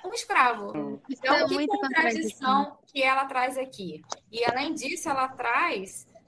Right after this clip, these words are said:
Speaker 1: a questão do anúncio, né? Que o texto do jornal se entrelaça a todo momento aqui com a história dela, por ela ser leitora e escritora. E quando fala, né,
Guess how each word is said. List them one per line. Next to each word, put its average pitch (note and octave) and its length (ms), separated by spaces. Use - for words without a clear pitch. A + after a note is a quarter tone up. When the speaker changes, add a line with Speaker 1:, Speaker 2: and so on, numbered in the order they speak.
Speaker 1:
a A3 100
questão B3+ 400
do B3 80
anúncio, D4 720
né? A3+ 300
Que A#3 140
o A#3+ 80
texto B3+ 580
do G3+ 100
jornal G#3+ 640
se C4 160
entrelaça A3+ 600
a B3 40
todo C4+ 240
momento C#4 420
aqui B3 360
com A#3 100
a A3+ 80
história G#3+ 400
dela, G3 320
por A#3 180
ela G#3 200
ser G#3 160
leitora G#3 420
e - 20
escritora. A3 800
E F#3 100
quando B3 260
fala, G3+ 480
né, B3+ 280